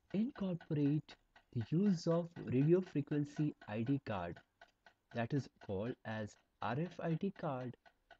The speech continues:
for the children, which are uniquely coded for every child. Typically, this automated student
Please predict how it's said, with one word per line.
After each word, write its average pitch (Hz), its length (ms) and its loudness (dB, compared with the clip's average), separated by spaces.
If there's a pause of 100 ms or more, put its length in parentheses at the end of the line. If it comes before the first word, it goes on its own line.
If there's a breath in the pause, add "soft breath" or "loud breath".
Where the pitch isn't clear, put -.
(140)
for 123 120 0
the 113 120 -2
children, 170 540 2 (500)
which 147 280 2
are 147 160 0
uniquely 160 720 2
coded 147 400 4 (400)
for 139 80 -8 (100)
every 190 420 4
child. 139 460 -4 (760)
Typically, 180 560 4 (840)
this 226 360 4 (180)
automated 214 640 2
student 214 560 4